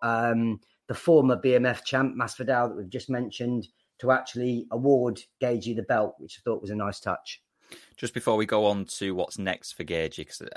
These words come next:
Speaker 2: I think the answer is fairly obvious anyway, but is there a more deserving person in the U F C at this moment in time, so on the active roster, of holding the B M F title than Justin Gaethje?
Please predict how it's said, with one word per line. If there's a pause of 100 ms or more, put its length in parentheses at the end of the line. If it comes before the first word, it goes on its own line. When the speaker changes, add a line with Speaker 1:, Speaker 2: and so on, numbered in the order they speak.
(140)
Speaker 2:
I
think
the
answer
is
fairly
obvious
anyway,
but (880)
is
there
a
more
deserving
person (180)
in
the
U
F
C (140)
at
this
moment
in
time,
so
on
the
active
roster, (460)
of
holding
the
B
M
F
title
than
Justin
Gaethje?